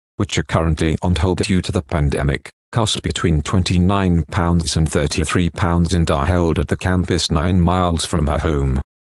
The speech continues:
Meghan, who has gushed about her mother having a free spirit, recently moved into an eleven million pound mansion with Prince Harry and fifteen-month-old Archie ninety miles away in Santa Barbara.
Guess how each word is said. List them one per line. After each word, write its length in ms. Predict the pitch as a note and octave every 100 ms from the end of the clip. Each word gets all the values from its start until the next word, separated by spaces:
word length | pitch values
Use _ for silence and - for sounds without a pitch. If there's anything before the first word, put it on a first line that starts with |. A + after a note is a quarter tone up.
| -
Meghan, 380 | G#2 F#2 E2+ D#2+ _ _
who 140 | A2+
has 140 | F#2+ D#2
gushed 380 | - F2 - F#2+
about 300 | G#2 G2 -
her 140 | D#2+
mother 320 | E2 F2+ G#2
having 320 | F#2 F#2+ G2
a 40 | F2
free 220 | - G#2+
spirit, 540 | - - G#2 D#2 D2 - _ -
recently 480 | F#2+ - A#2 A2+
moved 480 | G#2+ A2+ G#2+ F#2 -
into 260 | F2 E2 C#2+
an 100 | D2+
eleven 460 | D2+ F#2 E2+ D#2+
million 380 | F#2+ G#2+ A2 G2+
pound 400 | - F2 E2+ D#2+
mansion 480 | G#2 G2 G2 - D2+
with 200 | D2 -
Prince 280 | - A2 -
Harry 340 | - G2+ D#2+
and 160 | D2 C2+
fifteen-month-old 1080 | G2+ - F#2 F2+ F2+ A#2+ A2 - G2 F2+ F2+
Archie 400 | F2+ - - F2+
ninety 600 | F2+ G2+ F#2+ F2 - D#2
miles 460 | F#2+ G2+ D2+ C#2
away 300 | E2 F2+ E2+
in 80 | E2
Santa 480 | - - G#2+ F#2 G2
Barbara. 480 | - D2 D#2 D2